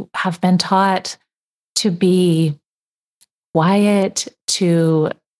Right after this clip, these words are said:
not rock the boat, to make sure that other people are comfortable first,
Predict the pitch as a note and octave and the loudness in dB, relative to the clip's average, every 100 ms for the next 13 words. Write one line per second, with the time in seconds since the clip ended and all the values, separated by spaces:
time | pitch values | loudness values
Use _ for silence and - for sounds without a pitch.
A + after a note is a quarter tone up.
0 | _ _ _ F3+ F3 F#3 G3 G3 F#3+ - | _ _ _ 2 2 2 2 0 0 -4
1 | D3 E3+ F#3+ G3 - - - _ _ - | -2 0 2 0 -2 -6 -8 _ _ 0
2 | F#3 F3+ F3+ - F#3 F3 E3 - A#3+ A#3 | 2 2 0 -2 0 0 -2 0 0 -2
3 | - A3+ G#3 G3 F#3+ F#3+ F3+ F3+ E3+ D#3+ | -2 0 0 0 0 0 0 0 0 -2
4 | - - F#3+ G3+ - - - | -4 -2 0 0 -2 -6 -10